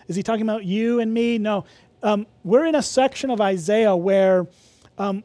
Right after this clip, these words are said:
it, it's referred to as the servant songs. There are four, basically, poems, um, that Isaiah lays out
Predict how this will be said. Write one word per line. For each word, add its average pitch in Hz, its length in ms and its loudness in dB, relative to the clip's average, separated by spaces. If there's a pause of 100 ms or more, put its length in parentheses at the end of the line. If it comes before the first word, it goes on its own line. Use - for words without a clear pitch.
(180)
it, 208 180 -2
it's 196 200 -4
referred 240 360 0
to 254 80 0
as 214 140 0
the 190 120 -4
servant 226 540 0
songs. 151 680 -6
There 190 160 0
are 185 140 0
four, 240 560 2 (580)
basically, 240 520 0 (240)
poems, 208 680 -4 (440)
um, 196 400 -4 (140)
that 208 200 0
Isaiah 208 540 0
lays 220 400 0
out 180 480 -2